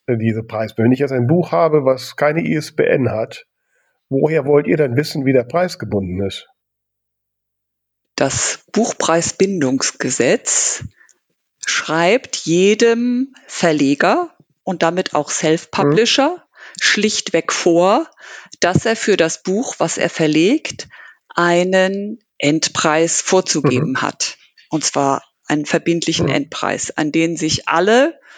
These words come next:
Speaker 2: im Buchhandel, alle Endverkäufer halten
Speaker 1: Mhm.
Speaker 2: müssen.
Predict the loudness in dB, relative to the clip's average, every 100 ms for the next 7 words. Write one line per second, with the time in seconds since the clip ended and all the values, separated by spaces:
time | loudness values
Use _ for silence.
0 | -20 -20 -20 _ _ _ _ _ _ -4
1 | -2 0 -2 0 0 -2 2 2 2 0
2 | -6 -2 2 2 0 -4 -4 -4 -2 0
3 | 2 2 0 0 0 -2 -10 _ _ _
4 | _ _ _ 0 2 2 2 0 -2 -4
5 | -6 -10 -12